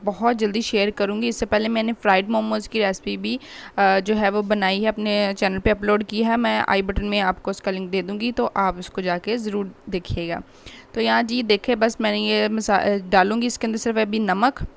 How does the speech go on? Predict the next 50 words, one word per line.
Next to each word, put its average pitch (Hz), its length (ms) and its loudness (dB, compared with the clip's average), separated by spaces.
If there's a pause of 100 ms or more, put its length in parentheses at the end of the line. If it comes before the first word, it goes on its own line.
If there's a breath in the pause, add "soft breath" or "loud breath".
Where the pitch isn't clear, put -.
(380 loud breath)
आपने 226 200 2
नमक 208 240 0
डालना 226 360 6
है 220 240 4
और 196 180 2
इसको - 380 0 (120)
मिक्स 202 240 -6
कर - 100 -2
लेना। 202 260 0
नमक 233 180 2
आप 233 140 6
अपने 240 160 2
हस्ब 214 280 0
ज़रूरत 196 360 0
इस्तेमाल 247 400 2
करना 233 240 0
है, 240 140 2
ठीक - 240 0
है। 302 260 -2 (600 loud breath)
बस 226 140 2
अब - 200 4
हम 247 100 8
नमक 220 260 0
डाल 214 280 6
के 226 240 2
इसको - 420 0
जो 214 140 4
है 202 220 6
वो 190 160 2
अच्छे 220 340 0
से 240 140 0
मिक्स 202 340 -4
करेंगे। 233 640 2 (320)
ये 185 160 -2
देखें, 175 360 -4 (340 loud breath)
अच्छे 254 180 4
से 277 120 6
मिक्स 254 300 2
करना 262 240 4
है 269 60 6
ताकि 233 300 2
सारा 214 300 4
नमक 214 300 0
जो 226 100 0
है 214 140 4
वो 226 120 2
इनमें 202 280 0
जज़्ब 185 340 -4
हो 247 140 4
जाए। 240 280 2